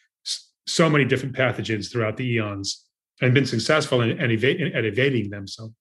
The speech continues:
so a-, as we start to get more information and more techniques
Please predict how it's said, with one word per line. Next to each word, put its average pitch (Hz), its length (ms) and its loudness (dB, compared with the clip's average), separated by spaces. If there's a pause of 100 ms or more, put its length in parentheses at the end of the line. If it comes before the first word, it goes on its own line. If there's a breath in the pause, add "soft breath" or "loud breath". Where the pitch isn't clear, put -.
(300)
so 160 220 2
a-, - 20 0
as 190 420 4
we 208 100 4
start 185 260 0
to 165 60 -4
get 143 240 -2 (240)
more 175 260 4
information 131 720 0
and 120 120 -2
more 151 140 4
techniques 123 520 -2